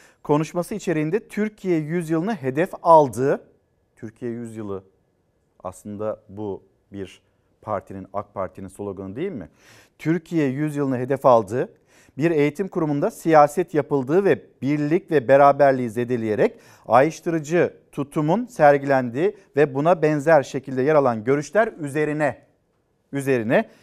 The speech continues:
emniyet harekete geçiyor. Halkın kin ve düşmanlığa tahrik veya aşağılama suçundan adli işlem yapılmaktadır.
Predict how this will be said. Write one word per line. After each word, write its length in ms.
emniyet 480
harekete 400
geçiyor. 460
Halkın 440
kin 300
ve 140
düşmanlığa 680
tahrik 640
veya 380
aşağılama 920
suçundan 560
adli 460
işlem 420
yapılmaktadır. 720